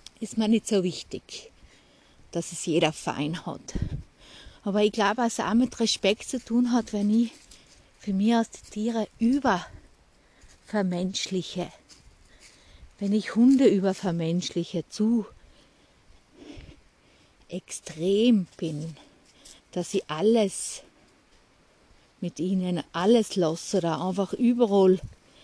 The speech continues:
sie alles dürfen, das ist auch respektlos. Weil du würdigst den Hund, du würdigst dein Tier nicht als das, was es ist. Das finde ich auch respektlos.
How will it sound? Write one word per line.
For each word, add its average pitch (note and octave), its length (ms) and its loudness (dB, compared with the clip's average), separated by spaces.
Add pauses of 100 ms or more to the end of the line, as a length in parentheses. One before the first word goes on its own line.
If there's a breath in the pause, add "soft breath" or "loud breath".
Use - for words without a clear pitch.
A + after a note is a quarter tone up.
(240 soft breath)
sie - 160 -2
alles G#3+ 400 0
dürfen, F3+ 480 0
das A#3+ 160 -2
ist B3 160 -4
auch B3+ 160 0
respektlos. - 960 -8 (720 soft breath)
Weil F#3+ 100 2
du F#3+ 160 0
würdigst A#3 500 2
den G#3 220 6
Hund, A#3 440 4 (460 loud breath)
du G#3 200 2
würdigst A#3 480 4
dein F#3+ 160 -2 (100)
Tier G#3+ 320 0 (640 loud breath)
nicht A3 260 0
als F3+ 280 -4
das, A3+ 280 0
was A3 220 -2
es - 160 -8
ist. - 480 -2 (3250 loud breath)
Das G3+ 140 -4
finde G#3+ 240 4
ich F#3 60 6
auch E3+ 160 2
respektlos. - 1040 -6